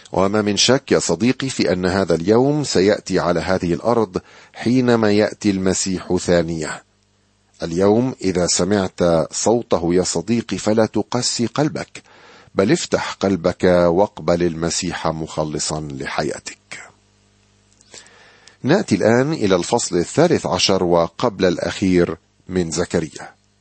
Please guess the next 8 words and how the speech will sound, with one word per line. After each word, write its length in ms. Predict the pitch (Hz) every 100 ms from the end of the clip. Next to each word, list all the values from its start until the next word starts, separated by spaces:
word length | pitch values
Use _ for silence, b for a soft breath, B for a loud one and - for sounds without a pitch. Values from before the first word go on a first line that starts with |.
| _
كما 280 | - 87 78
ترى 320 | 73 101 87
صديقي، 600 | 69 76 104 127 117 127 - B B B
فإن 480 | - 104 123 127 110
سفر 440 | - 170 - 95 87
زكريا 580 | 98 - 104 120 101
هام 480 | 92 110 107 107 107
للغاية. 480 | 107 113 170 120